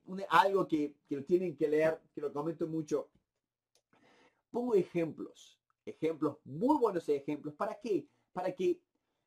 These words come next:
eh, el libro sea didáctico y, y tomate el tiempo de leer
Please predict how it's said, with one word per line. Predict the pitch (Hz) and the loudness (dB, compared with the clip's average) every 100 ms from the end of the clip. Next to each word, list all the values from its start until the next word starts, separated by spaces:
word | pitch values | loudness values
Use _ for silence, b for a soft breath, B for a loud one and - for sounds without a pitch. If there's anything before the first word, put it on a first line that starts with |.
| _ | _
eh, | 170 170 156 160 - | -6 -6 -6 -8 -8
el | 165 175 | -4 -2
libro | 220 226 | -2 -4
sea | - 202 190 170 160 - _ | 0 2 4 4 2 -6 _
didáctico | - 131 160 190 - 160 - 151 - | -16 -10 0 2 2 -2 -4 -4 -4
y, | |
y | 175 - 180 156 _ - _ | -10 -8 -10 -10 _ -20 _
tomate | 214 277 370 | -4 -2 -2
el | 349 | -4
tiempo | - 254 233 214 | -2 -4 2 6
de | 175 | 10
leer | 160 175 190 185 165 | 12 10 8 4 2